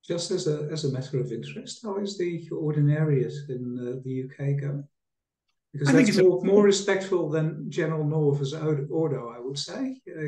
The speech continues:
Speaker 2: Yes, I,
Speaker 1: if you
Speaker 2: yes,
Speaker 1: ask.
Speaker 2: I, I, yes, I mean, the, the, I fell out with, with the ordinariate because as a condition of ordaining me to the priesthood,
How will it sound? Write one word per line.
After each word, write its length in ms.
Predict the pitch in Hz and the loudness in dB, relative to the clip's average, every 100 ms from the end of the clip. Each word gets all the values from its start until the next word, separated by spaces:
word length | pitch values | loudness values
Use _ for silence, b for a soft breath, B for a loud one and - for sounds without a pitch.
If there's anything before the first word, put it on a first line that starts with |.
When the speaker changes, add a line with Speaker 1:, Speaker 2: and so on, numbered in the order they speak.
| 147 | 2
Speaker 2:
Yes, 160 | 208 | 4
I, 60 | 180 | 6
Speaker 1:
if 100 | 196 | 6
you 320 | 151 185 - | 6 4 6
Speaker 2:
yes, 240 | - - 156 | 6 4 2
Speaker 1:
ask. 160 | 147 | 2
Speaker 2:
I, 40 | 147 | 2
I, 160 | 151 - _ _ | 0 -4 _ _
yes, 280 | 156 175 190 | -2 -2 2
I 60 | 165 | 2
mean, 200 | 175 151 | 2 2
the, 100 | 156 | -2
the, 460 | 151 147 143 165 | -4 -6 -8 -10
I 220 | 165 151 151 | -4 -2 0
fell 220 | 160 156 | 2 2
out 240 | 165 160 | 2 0
with, 140 | 131 117 120 127 | -4 -6 -8 -6
with 160 | 127 | -2
the 200 | 123 123 - | 0 0 0
ordinariate 680 | 127 123 123 123 127 143 - | -2 0 2 2 0 -2 -4
because 280 | 123 120 - B B B _ - | -4 -4 -6 B B B _ -2
as 120 | 131 | -2
a 60 | |
condition 380 | 127 143 156 151 | 0 0 0 0
of 80 | 139 | -2
ordaining 440 | 131 127 135 131 | 0 0 0 2
me 100 | 127 | 0
to 120 | 123 123 | 0 -4
the 80 | |
priesthood, 560 | 123 165 165 - 131 | 0 0 0 -2 -4